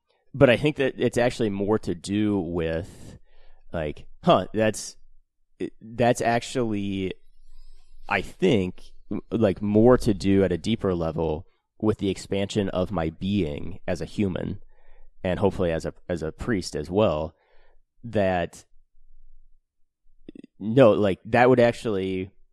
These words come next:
require, like, for that to, that desire to even be possible, let alone, like, what it'll play out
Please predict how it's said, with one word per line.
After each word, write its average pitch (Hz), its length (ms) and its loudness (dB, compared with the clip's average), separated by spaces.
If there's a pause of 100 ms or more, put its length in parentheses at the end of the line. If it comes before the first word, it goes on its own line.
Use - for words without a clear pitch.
(400)
require, 104 1160 -2
like, 85 200 -6
for 127 320 2
that 113 200 2
to, 98 140 -4 (140)
that 104 260 -2
desire 90 500 -2
to - 200 -8 (100)
even 131 480 2 (100)
be 98 140 -4
possible, - 760 -6
let 104 160 4
alone, 98 320 2
like, 90 160 -4
what 92 120 4
it'll 90 160 2
play 90 220 -2
out 87 220 0